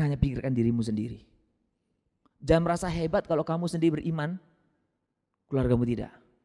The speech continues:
Jangan merasa hebat kalau engkau sendiri yang setia kepada Tuhan,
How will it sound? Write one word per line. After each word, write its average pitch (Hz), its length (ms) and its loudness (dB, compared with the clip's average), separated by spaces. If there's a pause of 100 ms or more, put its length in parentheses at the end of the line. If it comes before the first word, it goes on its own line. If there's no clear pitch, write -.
(500)
Jangan 208 240 0
merasa 214 240 0
hebat 202 400 2
kalau 208 240 4
engkau 196 160 6
sendiri 202 400 2
yang 165 320 0 (320)
setia 254 400 2
kepada 180 240 4
Tuhan, 175 320 2